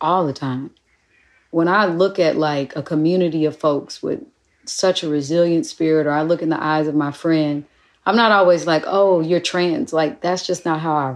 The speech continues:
rock. We are human. We are, everybody's everything, right? But I'm looking at everybody's spirits. And I just did not love, and I still to this day do not love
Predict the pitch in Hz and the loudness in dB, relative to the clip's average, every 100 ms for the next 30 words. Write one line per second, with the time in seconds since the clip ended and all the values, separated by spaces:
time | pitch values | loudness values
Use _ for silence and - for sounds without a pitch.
0 | 139 139 156 139 - - _ _ _ _ | -8 -6 -6 -6 -12 -20 _ _ _ _
1 | _ _ 160 208 208 165 139 135 139 _ | _ _ -2 2 4 4 2 -2 -6 _
2 | _ _ _ _ _ _ - - 214 175 | _ _ _ _ _ _ -6 0 2 4
3 | 139 139 160 151 147 147 143 - _ _ | 2 2 2 4 2 0 -2 -8 _ _
4 | - 214 254 220 202 170 - 196 170 151 | 0 2 4 4 2 0 2 2 2 0
5 | 151 139 143 170 170 160 196 233 226 185 | 0 2 2 2 0 0 2 2 2 2
6 | 151 147 143 135 123 - - - - - | 2 0 -2 -4 -6 -10 -4 -4 -4 -10
7 | _ - _ _ - _ _ 175 160 190 | _ -20 _ _ -20 _ _ 0 2 2
8 | 214 196 - 170 147 156 170 165 - 151 | 2 -2 -2 0 2 2 0 -2 -10 -10
9 | 147 170 165 151 135 135 - _ _ _ | -4 0 0 0 -2 -6 -10 _ _ _
10 | _ - 151 147 - 185 170 156 147 151 | _ -8 -4 -4 0 0 0 -2 -2 0
11 | 156 139 151 151 151 143 147 156 156 143 | 0 2 2 2 0 -2 -2 0 0 -2
12 | 139 | -4